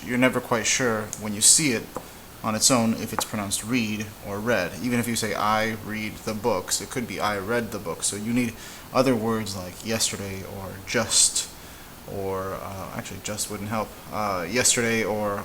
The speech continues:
always, these kinds of things to give you a clue, uh, about whether it's present or past.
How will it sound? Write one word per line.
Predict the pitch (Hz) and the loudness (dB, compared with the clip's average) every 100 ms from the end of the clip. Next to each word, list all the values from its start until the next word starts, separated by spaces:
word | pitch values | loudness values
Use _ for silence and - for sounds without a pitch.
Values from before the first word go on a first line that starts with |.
| - | 4
always, | 123 123 113 107 107 | 6 8 4 2 0
these | - 123 | 2 2
kinds | - 107 | 2 -2
of | 107 | -4
things | 104 101 | -4 -4
to | |
give | 101 117 | -2 -2
you | 107 | -2
a | |
clue, | 104 135 110 104 - - - - - | -2 -2 -2 -6 -12 -16 -16 -16 -8
uh, | 104 90 | -4 -2
about | - 107 107 | -2 2 2
whether | 92 104 101 | 2 -2 -2
it's | 95 - - - - - - - - - | -2 -2 -2 -8 -16 -16 -16 -16 -16 -6
present | - 117 101 101 - | 2 2 2 -4 -6
or | 98 | -8
past. | 90 104 - - - | -4 -2 0 0 -2